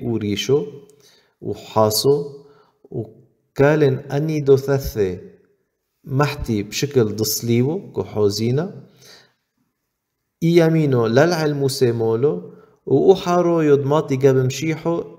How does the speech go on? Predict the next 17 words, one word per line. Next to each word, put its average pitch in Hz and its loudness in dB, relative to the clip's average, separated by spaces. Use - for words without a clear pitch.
إي 151 -4
إيديذي 143 0
كتيو 160 0
بغاوة 135 4
دي 123 -2
جبة. 110 -6
يعني 104 0
خد 117 -6
مرلي 123 0
مورفيلوكسينوس، 117 -2
مويد 117 0
وفارو، 120 0
وإيدي 117 -2
مكسيو 120 -2
يو 107 0
بيجو 104 -2
باخد 98 -4